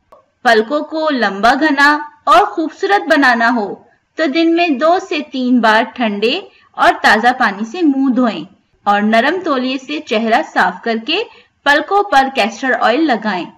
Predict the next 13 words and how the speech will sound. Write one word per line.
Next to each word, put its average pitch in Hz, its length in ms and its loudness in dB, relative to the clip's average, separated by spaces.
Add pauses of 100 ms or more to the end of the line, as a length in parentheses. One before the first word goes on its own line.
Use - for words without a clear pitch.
(380)
पलकें 208 360 -4
लंबी, 247 340 -2
घनी 269 360 -2 (100)
हो 320 160 0
जाएंगी। 202 580 -4 (540)
कुछ 339 240 -2
बच्चे 285 400 0
नहाते 240 560 0
हुए 294 280 2
रोते 208 300 -2
हैं 214 280 -8 (460)
क्योंकि 320 400 0
इनकी 277 540 -2